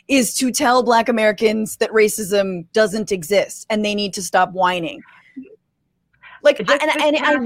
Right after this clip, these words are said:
Speaker 2: year, like, do you remember when Noah Cyrus called her nappy? And she tried to get, uh,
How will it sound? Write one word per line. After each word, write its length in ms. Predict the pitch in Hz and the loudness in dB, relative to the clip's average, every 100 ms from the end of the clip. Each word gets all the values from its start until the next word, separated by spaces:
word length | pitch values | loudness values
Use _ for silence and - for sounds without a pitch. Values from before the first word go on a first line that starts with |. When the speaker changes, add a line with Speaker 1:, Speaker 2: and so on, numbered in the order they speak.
| 226 | -6
Speaker 2:
year, 580 | 277 294 - 480 - - 208 _ _ _ _ _ _ _ _ | -6 -2 0 2 0 -2 -14 _ _ _ _ _ _ _ _
like, 200 | 226 214 - | -2 -2 0
do 60 | |
you 60 | 254 | 0
remember 300 | 262 254 247 | 2 2 2
when 180 | 233 220 | 2 2
Noah 280 | 208 214 220 | 0 0 0
Cyrus 380 | 202 190 220 214 | 0 0 -2 -4
called 280 | 220 196 196 | -8 -10 -10
her 320 | 196 202 190 | -4 0 0
nappy? 680 | 180 165 156 170 233 262 - _ _ _ _ _ _ - | -2 -2 -2 -2 -4 -10 -16 _ _ _ _ _ _ -4
And 200 | 196 196 - | -2 -2 -4
she 160 | 220 202 | -8 -8
tried 340 | - 214 202 190 | -4 -2 -2 -4
to 60 | |
get, 300 | 180 190 170 | -4 -2 0
uh, 240 | 180 151 | 0 0